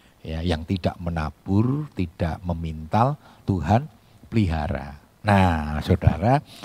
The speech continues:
jangan sampai ayat ini menjadi ayat yang akhirnya menjebak kita, atau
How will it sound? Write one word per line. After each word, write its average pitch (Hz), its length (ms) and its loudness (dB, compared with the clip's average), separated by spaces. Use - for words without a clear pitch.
jangan 92 300 0
sampai 90 400 -2
ayat 98 400 0
ini 90 800 -4
menjadi 101 720 0
ayat 104 480 4
yang 98 320 2
akhirnya 104 880 0
menjebak 113 640 0
kita, 76 420 -2
atau 156 640 2